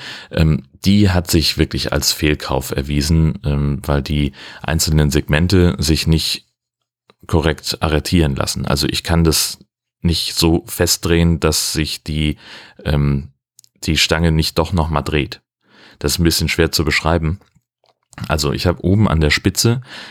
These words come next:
ist ein Gewinde, da dr-, schraube ich den,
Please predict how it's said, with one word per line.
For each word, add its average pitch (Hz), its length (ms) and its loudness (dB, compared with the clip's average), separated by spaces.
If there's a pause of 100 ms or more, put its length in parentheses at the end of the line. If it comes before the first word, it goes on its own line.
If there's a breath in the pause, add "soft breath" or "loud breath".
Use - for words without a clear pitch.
ist 76 160 0
ein 76 100 4
Gewinde, 85 460 2 (340 loud breath)
da 80 140 2
dr-, - 340 -2
schraube 80 300 2
ich 80 100 0
den, 78 480 0